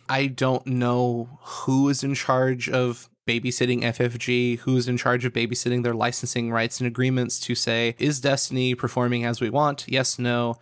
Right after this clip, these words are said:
Do we want to keep working with F F G? Yes, no. Do we pull the license out from under them? Yes, no." No clue. Not any idea. That's not something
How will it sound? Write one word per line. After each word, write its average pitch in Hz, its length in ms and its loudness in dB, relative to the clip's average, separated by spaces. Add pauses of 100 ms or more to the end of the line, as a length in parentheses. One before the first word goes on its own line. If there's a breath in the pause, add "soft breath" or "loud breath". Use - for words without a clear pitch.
(140 soft breath)
Do - 80 -2
we 127 80 4
want 127 180 2
to 123 100 -4
keep 123 220 0
working 127 240 0
with 123 100 2
F 120 140 0
F 113 140 -2
G? 120 340 0
Yes, 120 400 -2
no. 117 420 -2 (160)
Do 120 120 -2
we 117 80 2
pull 131 160 0
the 120 60 2
license 120 380 0
out 104 140 0
from 120 120 -2
under 120 120 0
them? 113 160 -4
Yes, 110 240 -2
no." 113 220 -4 (200)
No 147 160 4
clue. - 240 0 (200)
Not 135 420 0
any 139 220 -2
idea. 113 600 -4 (360)
That's 135 440 0
not 135 440 0
something 120 440 0